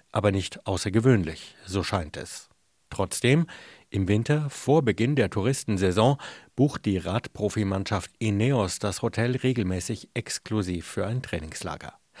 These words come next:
Der Triathlon-Kurzdistanz-Weltmeister Mario Mola hat hier lange trainiert.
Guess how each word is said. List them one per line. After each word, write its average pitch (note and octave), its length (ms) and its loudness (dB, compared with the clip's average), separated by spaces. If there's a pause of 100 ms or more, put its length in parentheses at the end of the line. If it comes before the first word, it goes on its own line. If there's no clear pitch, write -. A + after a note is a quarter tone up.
(300)
Der F2+ 320 2
Triathlon-Kurzdistanz-Weltmeister G#2 1900 2
Mario G#2 440 4
Mola F#2+ 440 4
hat F#2+ 160 -6
hier G2 200 -2
lange G2 300 0
trainiert. A2 460 0